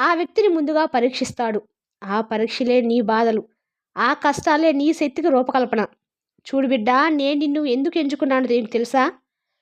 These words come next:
ఎందుకంటే నీవు పగిలిపోయినా ఇంకా కూడా ప్రేమించగలిగినటువంటి హృదయం కలిగిన దానివి. నీవు తల వంచినా ఇంకా ఆశను వదిలినటువంటి మనసు నీది. ప్రతి ఒక్కరు నిన్ను వదిలేసినప్పుడు కూడా నువ్వు నిన్ను నిలబెట్టుకుంటున్నావు. నువ్వు అనుకున్నావు కదా,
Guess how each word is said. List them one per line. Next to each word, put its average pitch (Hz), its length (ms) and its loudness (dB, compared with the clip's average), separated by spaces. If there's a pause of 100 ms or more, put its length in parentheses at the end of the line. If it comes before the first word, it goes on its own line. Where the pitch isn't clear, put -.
(200)
ఎందుకంటే 254 680 2
నీవు 262 220 0
పగిలిపోయినా 285 760 0
ఇంకా 277 420 0
కూడా 320 240 2
ప్రేమించగలిగినటువంటి 254 960 2
హృదయం 240 360 0
కలిగిన 226 340 0
దానివి. 202 380 -4 (720)
నీవు 247 240 0
తల 254 240 2
వంచినా 277 480 2
ఇంకా 285 320 0
ఆశను 285 440 2
వదిలినటువంటి 254 560 2
మనసు 233 340 0
నీది. 208 300 0 (680)
ప్రతి 277 280 -2
ఒక్కరు 330 340 2
నిన్ను 320 240 0
వదిలేసినప్పుడు 285 600 0
కూడా 247 380 0 (180)
నువ్వు 233 240 0
నిన్ను 262 460 2 (200)
నిలబెట్టుకుంటున్నావు. 226 840 -2 (480)
నువ్వు 233 200 -2
అనుకున్నావు 285 560 2
కదా, 254 320 -2